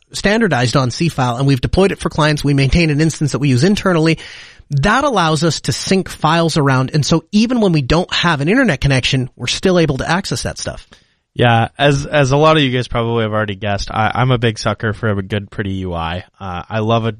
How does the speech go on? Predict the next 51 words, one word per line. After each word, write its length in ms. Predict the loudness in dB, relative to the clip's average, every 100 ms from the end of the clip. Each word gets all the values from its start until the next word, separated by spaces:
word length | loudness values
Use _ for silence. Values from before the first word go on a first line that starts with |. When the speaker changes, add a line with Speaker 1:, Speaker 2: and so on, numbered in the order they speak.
| -14
Speaker 2:
a 120 | -16 -16
really 380 | -14 -6 -4 -2
amazing 360 | -4 -4 -6 -8
user 260 | -6 -6 -4
interface. 480 | -4 -6 -8 -12 -14 _ _ _
Uh, 280 | -4 -2 -2
and 160 | -4 -2
that's 160 | -2
one 160 | 0 0
of 80 | 0
the 60 |
things 320 | -4 -6 -4
<laughs> 0 |
that 200 | -4 -4
C-File 520 | -2 0 2 2 2 2
just 320 | -2 -2 -2
nails. 500 | -4 -4 -4 -6 -8
It, 260 | -6 -6 -6 -20 -12
you 80 | -4
know, 100 | 0
you 200 | 2 2
log 240 | 4 2 0
into 160 | -2
the 80 | 0
web 180 | 0 0
U 140 | 2
I 180 | 2 2
for 140 | -2
C-File 560 | -4 -4 -2 0 0 -2
and 140 | -4 -4
it 100 | -4
looks 380 | -2 -2 -4
like 240 | -4 -4 -4
one 120 | -6
of 220 | -6 -10 -14
your 240 | -6 -4
big 240 | -4 -6 -4
box 240 | -4 -4
solutions, 500 | -4 -2 -4 -6 -8
right? 160 | -4 -2
It 120 | 0
looks 260 | -2 -2
like 180 | -4 -6
the 80 | -8
Dropbox. 600 | -4 -2 -2 -4 -8 -8
It 80 | -6
looks 240 | -6 -6
like 160 | -8 -8
the 100 | -8
Google 300 | -8 -6 -6
Drive. 360 | -4 -4 -4